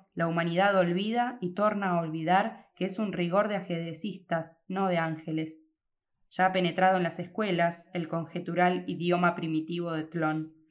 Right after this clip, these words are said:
Ya la enseñanza de su historia armoniosa y llena de episodios conmovedores ha obliterado a la que presidió mi niñez. Ya en las memorias de un pasado ficticio ocupa el sitio de otro,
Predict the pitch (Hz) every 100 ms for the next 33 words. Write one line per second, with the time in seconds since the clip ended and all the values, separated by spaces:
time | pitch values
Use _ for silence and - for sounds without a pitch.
0 | _ _ _ _ - 185 185 180 175 180
1 | 190 190 165 170 175 185 180 180 165 160
2 | 160 185 196 185 160 156 - 180 175 165
3 | 165 - 175 170 - 170 165 156 160 190
4 | 180 175 - - _ _ _ _ - _
5 | 190 202 190 175 165 175 196 214 185 180
6 | 175 170 - 175 175 175 170 165 160 151
7 | - - _ _ _ _ _ - 190 196
8 | 196 180 180 202 196 190 180 185 196 190
9 | 185 180 - 208 208 202 175 170 180 185
10 | 180 180 190 175 170 180 180 160 160